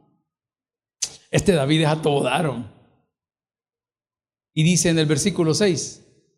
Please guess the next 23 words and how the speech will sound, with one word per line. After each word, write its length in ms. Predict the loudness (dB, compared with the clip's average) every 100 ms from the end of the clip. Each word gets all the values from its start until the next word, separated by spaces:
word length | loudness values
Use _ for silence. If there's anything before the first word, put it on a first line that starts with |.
| _ _ _ _ _ _ _ _ _ _ _
Ciertamente 540 | 0 2 2 4 2
el 80 | 2
bien 180 | 4 2
y 80 | 2
la 60 |
misericordia 640 | 2 2 2 0 2 2 4
me 100 | 2
seguirán 400 | 2 0 0 2
todos 160 | 2
los 100 | 2
días 140 | 2 2
de 80 | 2
mi 80 |
vida. 320 | 2 2 2 -2 -14 -20 _ _ _ _ _ _ _ _ _ _ _ _ _ _ _ _ _ _ _ _ _ _ _ _ _ _ _ -2
Y 100 | 0
por 220 | 4 4
eso, 360 | 4 2 0 -2 -10 -18 -20 _ _ _ _ _ _ _ _ _ 0
y 100 | 2
por 220 | 4 4
eso, 520 | 4 4 2 0 -4 -14 -20 _ _ _ _ _ _ _ _ 0
y 140 | 0
por 240 | 4 4
eso, 500 | 4 4 2 2 0